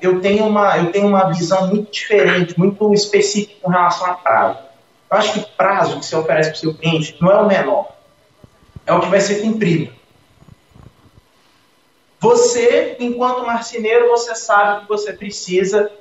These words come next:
de quarenta dias pra produzir aquele projeto. Legal. Pede sessenta pro seu cliente. É muito melhor você entregar,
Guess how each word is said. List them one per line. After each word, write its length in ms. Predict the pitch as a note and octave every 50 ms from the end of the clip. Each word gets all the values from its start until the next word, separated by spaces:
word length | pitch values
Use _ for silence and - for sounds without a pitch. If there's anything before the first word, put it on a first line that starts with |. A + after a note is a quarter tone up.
| _ _
de 1200 | - C#3 C3 - D#3+ F3+ F#3+ G3 G3 G3 F#3+ F#3 F3+ F3 E3+ D#3+ D3 C#3+ C3+ C3+ C3+ C3 - - - - _ _ _ _ _ _ _ _ _ _ _ _ _ _ _ _ _ _ _
quarenta 460 | - G3 F#3+ G3+ A#3 B3+ C4 C#4 A#3
dias 220 | A#3 - A#3 A3 -
pra 100 | A#3+ G#3+
produzir 400 | - G#3+ A3 G3+ - - G#3 G3+
aquele 200 | G#3 G#3 G3 -
projeto. 540 | G#3+ G#3 G3+ D3 D#3 D#3 D3 - - - - - _ _ _ _ _ _ _ _ _ _ _ _ _ _ _ _ _ _ _ _ _
Legal. 600 | - C#3 - C#3+ D#3 - - - - - - - - _ _ _ _ _ _ _ _ _ _ -
Pede 200 | - G#3+ - -
sessenta 540 | - B3 A#3+ A#3 - A#3 A3 G#3+ G#3 G#3+
pro 100 | G3 -
seu 220 | - - G3+ G3+ -
cliente. 420 | G#3 G#3 F3+ - - - - - _ _ _ _ _ _ _ _ _ _ _ _ _ _ _ _ _ _ _ _ _ _ _ _ _ _
É 120 | G3+ A#3
muito 340 | A#3+ A#3+ C4+ D#4+ F4+ - -
melhor 400 | F4 E4+ D4+ G#3 F#3+ F3 E3+ E3+
você 460 | E3+ F#3 F3+ - - G3+ G3+ G3 - G3
entregar, 840 | G3+ G#3 - G3+ G3 F#3 - - A3 G3 G3+ A#3 - - -